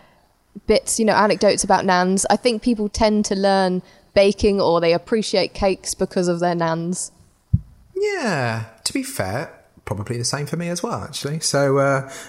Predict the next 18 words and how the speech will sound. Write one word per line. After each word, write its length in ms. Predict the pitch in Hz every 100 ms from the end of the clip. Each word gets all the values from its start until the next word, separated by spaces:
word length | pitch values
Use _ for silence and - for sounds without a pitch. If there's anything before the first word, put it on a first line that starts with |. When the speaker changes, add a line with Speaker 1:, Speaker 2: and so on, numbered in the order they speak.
| -
Speaker 2:
I'd 100 | 139
be 80 | 127
going 240 | 123 117
on 120 | 117 117
there 140 | 113
with 120 | 110
my 120 | 113
Nana 260 | 117 113 107
story 320 | - 110 110
straight 360 | - 117 120 -
away. 320 | - 123 226 -
Speaker 1:
<laughs> 40 | 226 - - -
Speaker 2:
Um, 460 | 156 160 165 170 170 208
lots 320 | 214 - 190
of 100 | 180
Black 240 | 165 -
Forest, 640 | - 160 156 156 - - - - -
lots, 520 | 175 220 214 - -